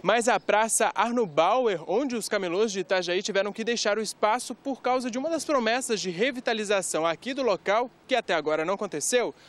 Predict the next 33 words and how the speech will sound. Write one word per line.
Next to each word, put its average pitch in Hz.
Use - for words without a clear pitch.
a 226
única 269
mudança 175
que 196
a 185
gente 208
enxerga 254
é 196
com 262
a 277
obra 170
do 165
anexo 240
e 208
também 226
com 208
a 185
revitalização 233
do 240
Palácio 220
Marcos -
Conder. 135
O 233
problema 214
é 214
que 220
não 208
há 226
recurso 208
pra 180
começar 190
a 202
obra. 180